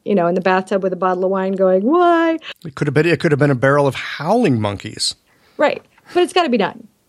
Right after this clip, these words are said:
Speaker 2: Yeah.
Speaker 1: And because I could not take how I was living before, you know, just functioning. I, it, M S had sucked the life out of me, and I wanted my life back. And that meant sort of going back to the beginning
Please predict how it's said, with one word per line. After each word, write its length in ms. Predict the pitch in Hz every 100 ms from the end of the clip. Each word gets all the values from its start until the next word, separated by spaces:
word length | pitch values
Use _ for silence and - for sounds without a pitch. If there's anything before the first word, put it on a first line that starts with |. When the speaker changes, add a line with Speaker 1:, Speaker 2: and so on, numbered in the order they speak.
| _ -
Speaker 2:
Yeah. 200 | 131 - _ _ _ _ -
Speaker 1:
And 520 | 220 208 202 202 - _ _ _ _ _ _ _ _ _ _ -
because 240 | - 240
I 160 | - 247
could 260 | 247 269 247
not 240 | 208 -
take 300 | - 196 175
how 240 | 175 165
I 100 | 165
was 240 | 165 160 -
living 480 | - - - - -
before, 540 | - - - - - _ -
you 120 | 208 180
know, 180 | 160
just 340 | 160 180 - -
functioning. 840 | - 180 165 - - - - 190 -
I, 240 | 175 160 - - _
it, 240 | 226 233 -
M 160 | 233 277
S 200 | 269 -
had 100 | 185
sucked 300 | - 185 -
the 80 |
life 320 | 185 269 392 -
out 160 | -
of 40 | -
me, 200 | 202 196
and 100 | 175
I 80 |
wanted 300 | 208 277 339
my 100 | 233
life 340 | 196 175 285 -
back. 460 | - 87 - - - _ _ _ _ _ _ _ _ _ _ - - _ -
And 140 | 190 208
that 120 | 226
meant 200 | 277 -
sort 220 | 277 262
of 160 | 226 - _ _ _
going 280 | - 226 240
back 220 | 226 220
to 100 | -
the 80 | 202
beginning 580 | 185 175 226 226 -